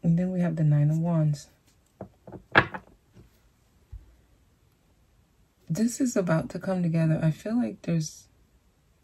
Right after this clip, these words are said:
You're close to your completion stage here.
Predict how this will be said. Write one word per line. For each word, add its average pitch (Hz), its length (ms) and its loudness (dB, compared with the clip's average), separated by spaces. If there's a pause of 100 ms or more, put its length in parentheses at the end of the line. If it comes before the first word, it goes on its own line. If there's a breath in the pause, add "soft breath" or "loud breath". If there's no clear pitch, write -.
(1300 soft breath)
You're 175 140 -2
close 233 400 -4
to 214 140 -6
your 185 140 -4
completion 170 680 -4
stage 143 500 0
here. 131 380 0